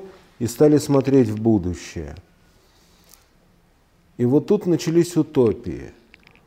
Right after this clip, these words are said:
Утопия — это очень плохое дело. Не потому, что у неё идеалы плохие. Идеалы как раз у неё вполне заманчивые, у утопии. Потому что утопия,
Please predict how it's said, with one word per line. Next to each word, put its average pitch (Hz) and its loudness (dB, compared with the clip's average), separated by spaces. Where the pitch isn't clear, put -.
Утопия — 180 2
это 147 2
очень 160 0
плохое 135 2
дело. 82 -10
Не 135 -2
потому, 180 2
что 185 0
у 156 4
неё 147 4
идеалы 110 0
плохие. 110 -4
Идеалы 160 4
как 147 -8
раз 151 0
у 151 -2
неё 147 0
вполне 143 -2
заманчивые, 107 -6
у 190 -12
утопии. 92 -14
Потому 127 0
что 135 0
утопия, 156 0